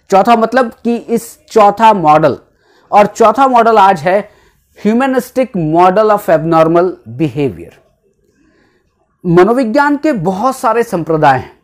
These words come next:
संरचनावाद है, व्यवहारवाद है, मनोविश्लेषणवाद है, अस्तित्ववाद है, और एक बहुत ही फेमस एक संप्रदाय है जिसको कहते हैं ह्यूमनिस्टिक, मानवतावादी संप्रदाय।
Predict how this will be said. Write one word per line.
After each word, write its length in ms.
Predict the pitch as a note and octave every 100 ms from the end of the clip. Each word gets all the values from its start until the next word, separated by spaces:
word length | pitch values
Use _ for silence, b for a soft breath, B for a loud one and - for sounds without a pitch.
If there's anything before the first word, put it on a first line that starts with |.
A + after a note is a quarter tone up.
| _ _ _ _ _
संरचनावाद 920 | - F3 F3 E3 F3+ E3+ D3+ D3 B2+
है, 300 | C3 B2+ -
व्यवहारवाद 920 | C3 F3+ E3+ F3 F#3+ F3+ D#3+ D3+ C#3
है, 220 | C3 B2 b b D3
मनोविश्लेषणवाद 1080 | G3 A#3 G#3+ - G3 F3 F3+ E3+ C#3+ D3 C3
है, 340 | B2 A2 _ _ -
अस्तित्ववाद 800 | F3 - C4 A#3+ G3+ E3+ E3+ C#3+
है, 240 | A#2+ A2 b b -
और 380 | A#3 - _ -
एक 400 | A#3+ C4 - - - B2
बहुत 580 | A#2 D#3+ F#3+ B3+ -
ही 160 | B3+ C4
फेमस 640 | - - G3+ A3 C4 C4
एक 160 | A3+ -
संप्रदाय 560 | F3 D#3+ E3+ D#3+ F#3+
है 280 | E3+ D#3 - b b b
जिसको 220 | D#3 A3
कहते 260 | F3+ E3 G3+
हैं 100 | D3
ह्यूमनिस्टिक, 760 | E3 F3+ F3+ E3 - D3 - _ _ _ _ _ -
मानवतावादी 1080 | D3+ E3 F#3 G#3+ G#3 A#3+ A3 D#3 D3+ D#3 F3
संप्रदाय। 640 | D3+ C#3 C#3 A2+ D#2